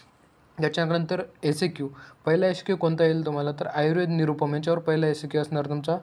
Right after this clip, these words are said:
दुसरा पदार्थ आणि दर्शन, एखादा दर्शन विचारलं जाईल तुम्हाला, असं एसक्यू राहील तुम्हाला पदार्थ किंवा दर्शन या चॅप्टरमधून.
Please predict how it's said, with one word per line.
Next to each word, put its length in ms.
दुसरा 280
पदार्थ 500
आणि 160
दर्शन, 500
एखादा 260
दर्शन 320
विचारलं 340
जाईल 240
तुम्हाला, 280
असं 200
एसक्यू 380
राहील 200
तुम्हाला 220
पदार्थ 380
किंवा 220
दर्शन 300
या 120
चॅप्टरमधून. 520